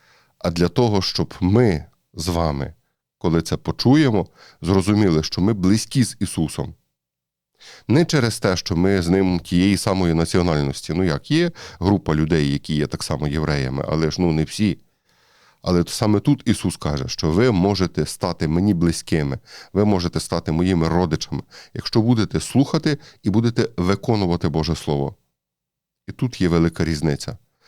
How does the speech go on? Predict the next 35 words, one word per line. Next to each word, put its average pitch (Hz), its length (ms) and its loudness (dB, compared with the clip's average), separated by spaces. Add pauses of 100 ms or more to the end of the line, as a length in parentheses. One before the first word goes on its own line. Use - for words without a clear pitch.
(180)
В - 80 -20
тому, 127 240 2
що - 160 -6
це - 120 -4
слово 113 320 0
кажеться 101 420 0
не 98 80 2
для 107 160 2
того, 139 220 2
щоб 92 280 -2
відштовхнути, 101 800 0 (560)
чи - 120 -6
конкретно 90 520 0
Марію, 113 640 0 (100)
чи - 140 -4
його 80 220 0
родичів, 85 500 -2 (720)
і 120 80 2
не 117 120 6
для 123 160 2
того, 131 260 2
щоб 110 180 -4
відштовхнути 104 680 0
мене 92 360 2
і 78 40 0
тебе, 73 360 -2 (400)
а - 80 -6
для 101 120 0
того, 123 240 0
щоб 117 180 -6
приблизити 87 720 0 (360)
і - 80 -8
показати, 95 580 0
що - 200 -4
ось - 360 2